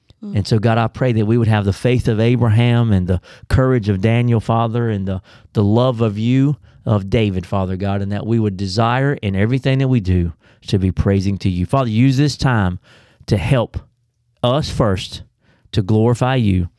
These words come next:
Speaker 2: and another to do the same, Father.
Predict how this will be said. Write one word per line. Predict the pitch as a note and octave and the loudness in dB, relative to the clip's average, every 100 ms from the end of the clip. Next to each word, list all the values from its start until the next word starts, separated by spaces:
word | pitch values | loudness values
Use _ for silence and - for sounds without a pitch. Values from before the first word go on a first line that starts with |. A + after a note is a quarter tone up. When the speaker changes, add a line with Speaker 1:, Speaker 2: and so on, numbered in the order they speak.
| _ _ _ | _ _ _
Speaker 2:
and | - G2 G#2 | 0 0 0
another | G2+ G#2 A2+ F#2+ F2+ - - | 0 2 2 2 0 -2 -4
to | - | -2
do | F#2+ | 0
the | F#2+ | 0
same, | F#2 F#2+ F2+ | 0 -2 -4
Father. | - - | -8 -12